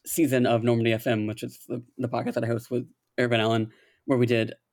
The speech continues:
a year-long retrospective of ten and ten two. And I think in the years that have, in, in the years since, I've,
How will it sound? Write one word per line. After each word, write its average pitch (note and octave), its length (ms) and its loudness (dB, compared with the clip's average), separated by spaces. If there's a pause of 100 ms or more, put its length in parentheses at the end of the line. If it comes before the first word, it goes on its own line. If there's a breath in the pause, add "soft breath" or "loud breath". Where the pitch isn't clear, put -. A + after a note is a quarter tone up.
(140)
a A#2+ 120 2
year-long A2+ 560 0
retrospective B2 540 -2
of A#2+ 120 -4
ten - 120 -8
and A#2+ 120 -4
ten B2+ 120 -6
two. B2 340 0 (480 soft breath)
And A#2 440 0 (280)
I C3+ 60 -2
think C#3 440 -2 (1500)
in D3 180 4
the C#3 80 6
years E3+ 280 4
that D#3+ 100 -4
have, A#2 160 -4 (920 loud breath)
in, D#3+ 140 2
in D#3 100 2
the E3+ 80 4
years G#3 220 2
since, B2 480 0 (680)
I've, C3 300 0